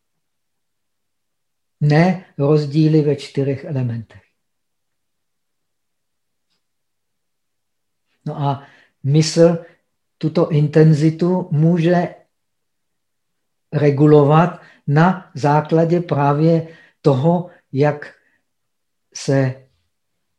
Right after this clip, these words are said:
abhoga je z korene bruč, což znamená, jak se ohne k objektu.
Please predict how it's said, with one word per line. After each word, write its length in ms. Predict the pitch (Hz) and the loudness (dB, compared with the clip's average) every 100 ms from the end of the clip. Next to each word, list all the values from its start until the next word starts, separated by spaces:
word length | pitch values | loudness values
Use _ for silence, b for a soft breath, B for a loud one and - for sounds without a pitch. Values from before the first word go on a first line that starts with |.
| _ _ _ - | _ _ _ -10
abhoga 580 | 131 127 147 147 147 147 | -8 -2 0 2 2 0
je 220 | 139 131 | 0 -4
z 340 | 117 - - 135 135 - | -8 -18 -14 -12 -12 -12
korene 440 | - 127 151 135 127 | -6 -4 -4 -4 -6
bruč, 540 | 113 131 175 - - | -6 -6 -6 -8 -8
což 140 | 165 | -6
znamená, 600 | 143 143 147 151 156 156 B B B | -4 -4 -2 -2 -2 -4 B B B
jak 280 | 139 156 156 | -2 -2 -2
se 260 | 165 170 - | 0 0 4
ohne 560 | 180 165 180 185 180 | 4 6 6 4 2
k 200 | - - | -2 -10
objektu. 560 | 208 131 147 135 - | -6 0 0 0 -6